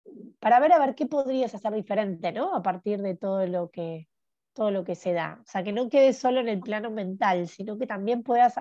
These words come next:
haya algo que puedas bajar a, a la acción.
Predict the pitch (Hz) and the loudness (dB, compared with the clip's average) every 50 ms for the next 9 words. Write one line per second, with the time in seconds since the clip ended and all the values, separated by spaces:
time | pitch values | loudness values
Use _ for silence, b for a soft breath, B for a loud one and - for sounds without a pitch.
0 | - - 214 214 208 - 233 220 - - 240 247 285 311 302 302 240 240 196 196 | -8 -6 -6 -6 -4 -4 -4 -4 -2 0 2 2 4 4 2 0 0 -2 -4 -4
1 | - 226 220 196 190 190 185 - 214 214 208 202 196 - _ _ _ _ _ _ | -2 -2 -2 -2 -2 -6 -6 -6 -4 -4 -2 -4 -4 -8 _ _ _ _ _ _
2 | _ _ _ - 208 190 185 185 175 175 - - - 254 233 202 170 147 180 185 | _ _ _ -6 -4 -2 0 -2 -2 -4 -8 -6 -2 0 0 0 0 -2 -6 -10